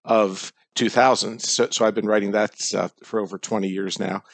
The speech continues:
And there had been times when issues would come to my attention that perhaps would not merit a full month's treatment in, in that monthly column that, that I thought people might be interested in hearing about. And,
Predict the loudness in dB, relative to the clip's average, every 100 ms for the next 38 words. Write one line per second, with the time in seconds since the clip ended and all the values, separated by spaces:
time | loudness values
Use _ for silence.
0 | -20 _ -2 4 4 4 4 2 4 6
1 | 6 4 2 -2 2 2 4 2 0 2
2 | 0 -2 -14 -20 _ 2 2 4 4 4
3 | 2 2 2 0 -2 0 2 2 0 0
4 | 4 4 2 -12 _ _ 4 4 2 -4
5 | _ _ _ _ _ _ _ _ -4 0
6 | 2 4 4 2 0 0 2 2 2 0
7 | 0 0 2 2 2 0 -2 2 4 4
8 | 2 2 2 4 2 4 2 2 0 2
9 | 2 2 -4 -4 0 0 0 2 2 2
10 | 2 0 -2 _ -20 _ 2 4 4